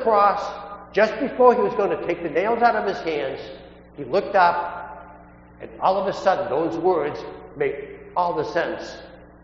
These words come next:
"When I am lifted up, I will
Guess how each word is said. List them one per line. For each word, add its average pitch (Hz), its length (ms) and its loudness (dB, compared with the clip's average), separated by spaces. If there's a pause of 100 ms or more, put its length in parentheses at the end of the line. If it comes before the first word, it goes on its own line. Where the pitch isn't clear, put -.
(500)
"When 131 120 -4
I 185 120 4
am 160 280 0
lifted 156 300 -2
up, - 760 0
I 151 140 2
will 151 280 -2